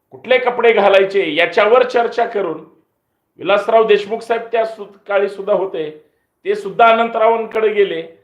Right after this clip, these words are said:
आणि थोपटे साहेबांना म्हणले की, "तुम्ही अशा पद्धतीने गेलं पाहिजे, तुम्ही फार जाणकार मंत्री आहात आणि आता परत नव्याने शपथ घ्याल."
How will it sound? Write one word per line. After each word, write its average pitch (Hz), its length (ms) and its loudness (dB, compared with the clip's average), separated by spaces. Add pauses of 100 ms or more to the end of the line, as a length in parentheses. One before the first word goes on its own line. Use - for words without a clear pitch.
(140)
आणि 180 240 -12
थोपटे 175 280 -6
साहेबांना 190 420 0
म्हणले 190 440 -4
की, 196 120 -8
"तुम्ही 202 420 -6 (1400)
अशा 240 220 2
पद्धतीने 226 500 0
गेलं 202 280 2
पाहिजे, 165 600 -2 (240)
तुम्ही 180 220 -14
फार 160 480 -4
जाणकार 165 540 0
मंत्री 175 360 -6
आहात 151 280 2 (600)
आणि 131 120 -6
आता 170 180 -2
परत 214 400 0
नव्याने 214 340 -2
शपथ 208 280 -8
घ्याल." 175 360 0